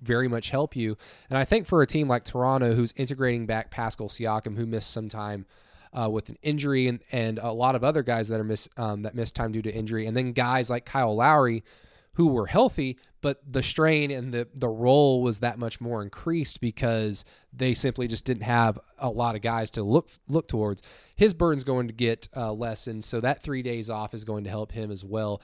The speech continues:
I mean, I'm, again, I'm expecting a good game tonight. I'm also looking forward to the matchup between Terrence Ferguson and Pascal Siakam,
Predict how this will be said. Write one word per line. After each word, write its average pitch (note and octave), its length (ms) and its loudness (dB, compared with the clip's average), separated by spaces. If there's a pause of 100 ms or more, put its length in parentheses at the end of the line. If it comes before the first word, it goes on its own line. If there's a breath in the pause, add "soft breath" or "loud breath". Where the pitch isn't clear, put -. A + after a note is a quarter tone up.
(180 loud breath)
I G#3+ 60 -6
mean, B3 100 2
I'm, A#3 200 -2 (200)
again, G3+ 280 2
I'm G3+ 160 0
expecting E3+ 440 0
a B2+ 80 2
good C3 280 -4
game A#2+ 420 -4 (800)
tonight. B2 420 -6 (220 soft breath)
I'm D#3 120 -2
also A3 280 4
looking E3+ 360 0
forward C#3+ 360 0
to C#3 100 -4
the A#2+ 80 -8
matchup A#2 340 -6
between A#2 300 -8
Terrence G#2+ 240 -4
Ferguson G#2+ 400 -6
and G2 100 -8
Pascal G#2 380 -6
Siakam, G2 600 -6